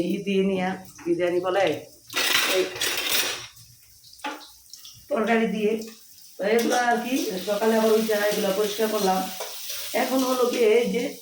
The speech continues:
ভাত বাজবো, ভাতটা একটু টেনে কুইলা কুইলা বানাবো। এখন ভাত বাজার জন্য চলে আসছি, ভাতটা বাজা বসায় দিয়ে বানাবো রুটি। ভাত ভাজবো, বড় ছেলে কলেজে যাবে, মেয়ে খাবে,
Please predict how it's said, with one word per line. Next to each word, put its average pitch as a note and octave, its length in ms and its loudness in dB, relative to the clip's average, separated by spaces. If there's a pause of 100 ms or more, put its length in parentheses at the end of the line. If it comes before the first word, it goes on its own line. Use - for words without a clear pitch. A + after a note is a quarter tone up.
(240)
ভাত F3+ 260 0
বাজবো, E3 240 0
ভাতটা F#3 280 0
একটু - 260 -2
টেনে F#3+ 240 0
কুইলা G3+ 260 -2
কুইলা E3+ 300 -6 (540)
বানাবো। D#3 320 -8 (2750)
এখন G#3+ 220 0
ভাত F#3 300 0
বাজার G3 260 2
জন্য G3+ 200 -2
চলে G#3+ 160 0
আসছি, A3 280 -2
ভাতটা F3+ 360 -2
বাজা F#3 320 0
বসায় F#3+ 240 -4
দিয়ে G3+ 320 -2 (380)
বানাবো F#3+ 300 2
রুটি। G3 300 0
ভাত F3+ 260 0
ভাজবো, G#3 320 0 (580)
বড় G3+ 240 0
ছেলে G#3 140 -2
কলেজে G3+ 360 2
যাবে, F#3+ 300 0
মেয়ে G3 240 -4
খাবে, G3 400 -4